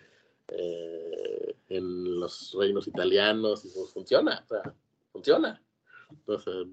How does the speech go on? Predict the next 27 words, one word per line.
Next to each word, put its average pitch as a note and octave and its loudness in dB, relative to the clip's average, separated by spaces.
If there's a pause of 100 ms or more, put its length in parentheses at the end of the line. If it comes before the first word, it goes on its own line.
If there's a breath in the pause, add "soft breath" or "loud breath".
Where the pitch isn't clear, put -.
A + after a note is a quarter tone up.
(460)
¿no? A2+ -2
Entonces A#2 -2
es, A2+ -6
es A#2+ 2
difícil, E3+ 6
es F3 6
difícil F#3 -2
no D#3+ 4
decir - 0
que E3+ -2
funciona C3+ -6
porque A2 -6
lo, G2+ -8
porque, - -20 (100)
pues - -20
sí, D#4 2
o - -20
sea, A2+ -6
sí, B2 -14
sí, C3+ -4
sí B2 -8
ves C3+ 2
que A2+ -6 (500)
los F#2+ -4
datos A2+ -6
cuadran, B2 -4
¿no? A#2+ -14